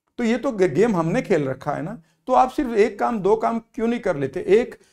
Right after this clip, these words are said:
कि आपके पास जो कोर्टिसोल निकालने वाले इवेंट चल रही है दिमाग के अंदर, उनको तो आप एक बार निपटा ले शाम को। और दूसरा, जब सोने जाएं तो आप मेलाटोनिन के लिए अंधेरा कमरा कर लें,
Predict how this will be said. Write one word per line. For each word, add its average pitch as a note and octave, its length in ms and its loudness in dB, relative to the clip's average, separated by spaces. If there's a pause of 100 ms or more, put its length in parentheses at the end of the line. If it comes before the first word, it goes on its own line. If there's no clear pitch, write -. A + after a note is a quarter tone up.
(120)
कि G#3+ 80 4
आपके G#3+ 460 2
पास G#3+ 300 4
जो F#3+ 180 -2
कोर्टिसोल A3 640 0
निकालने F3 500 -2
वाले F3+ 380 -2 (380)
इवेंट G#3 400 0
चल D#3 220 -2
रही E3+ 100 0
है F#3 60 0
दिमाग E3 440 -2
के D#3+ 60 -4
अंदर, C#3+ 300 -4 (300)
उनको B3 340 0
तो C4+ 120 -6
आप B3+ 280 -4
एक F#3+ 180 -2
बार G#3 160 -2
निपटा C#3 360 -2
ले G#3 140 0
शाम F#3 320 -8
को। F3+ 220 -12 (560)
और A3+ 140 2
दूसरा, C4 440 -2
जब G#3+ 160 0
सोने G3 400 0
जाएं D#3+ 360 -2 (300)
तो B3 80 2
आप A3 320 0
मेलाटोनिन F#3 640 2
के G#3 180 0
लिए D#3+ 220 0
अंधेरा D3 460 0
कमरा B2+ 340 -4
कर C#3 220 0
लें, G3 220 -2